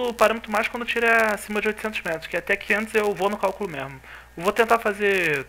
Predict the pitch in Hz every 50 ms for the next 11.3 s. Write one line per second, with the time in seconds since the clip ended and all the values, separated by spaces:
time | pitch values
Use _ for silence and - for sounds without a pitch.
0 | - - 185 202 214 196 196 190 170 156 165 180 165 170 175 170 165 170 156 -
1 | - 170 170 165 156 147 139 - 170 185 202 - - 185 185 185 180 170 - 180
2 | 175 175 175 - - 180 175 165 170 175 170 170 180 202 196 - - - 185 175
3 | 156 156 156 170 202 220 214 - 233 226 - - - - - - 175 185 175 -
4 | 180 190 185 - 220 208 196 202 202 202 180 175 190 208 208 226 202 196 - -
5 | - - 208 214 233 247 254 254 247 - - - 180 185 180 - 196 185 - 190
6 | - - 196 190 185 196 190 190 180 165 151 147 147 143 - 135 - - 156 156
7 | 170 170 - 185 165 165 180 180 180 180 165 139 147 180 190 220 220 208 196 -
8 | - 190 180 156 165 165 170 165 - 175 175 175 180 185 175 - - 131 120 117
9 | 117 117 - - - - - - - - - - - - 160 170 165 - 170 147
10 | 131 120 127 131 135 139 - - 202 220 214 - 226 196 214 214 214 214 214 -
11 | 214 220 220 - -